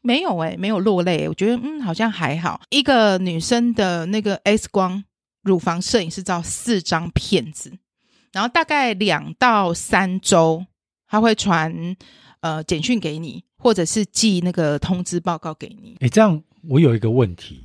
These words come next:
Speaker 2: 不止，我有两个问题。
Speaker 1: 你说。
Speaker 2: 第一个问-，
Speaker 1: 希望我能回答你。
Speaker 2: 第一个问题就是，
Speaker 1: 嗯哼。
Speaker 2: 听你这样形容，还有你的朋友、同事说会非常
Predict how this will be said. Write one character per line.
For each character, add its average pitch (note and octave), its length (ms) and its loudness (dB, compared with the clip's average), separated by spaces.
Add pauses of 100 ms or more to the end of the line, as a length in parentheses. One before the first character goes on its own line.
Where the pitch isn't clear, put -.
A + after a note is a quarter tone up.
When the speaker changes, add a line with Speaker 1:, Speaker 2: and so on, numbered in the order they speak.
(160)
Speaker 2:
不 E3+ 100 -2
止， G2+ 260 -6
我 G#2 120 -4
有 A#2 100 0
两 G#2 220 -4
个 E2+ 100 -12
问 E2+ 180 -10
题。 F#3+ 140 -8
Speaker 1:
你 E3+ 60 -6
说。 E3+ 400 -4 (160)
Speaker 2:
第 F#3+ 140 2
一 E3 40 0
个 C#3+ 120 4
问-， C3+ 180 4
Speaker 1:
希 A#3+ 100 0
望 B3 160 2
我 F3+ 80 -2
能 D#3 140 -6
回 D3 180 -6
答 C#3+ 140 -6
你。 C3+ 60 -4
Speaker 2:
第 - 100 4
一 - 20 0
个 D#3+ 100 2
问 E3 180 4
题 G2+ 200 -6
就 G#2+ 140 0
是， G#2+ 240 -4
Speaker 1:
嗯 G3+ 100 -2
哼。 A3+ 260 -2 (160)
Speaker 2:
听 D#3 220 2
你 A2+ 120 2
这 - 120 2
样 A#2 120 4
形 F#2+ 320 -6
容， D#2+ 240 -6
还 G#2+ 120 0
有 G#2 240 2 (100)
你 F#2 160 -6
的 F#2+ 240 -4
朋 G#2 200 -4
友、 F2+ 280 -2
同 F#2 180 -8
事 A2+ 200 -4
说 G2 260 -2
会 A#2+ 180 0
非 B2+ 320 0
常 F#2+ 200 -8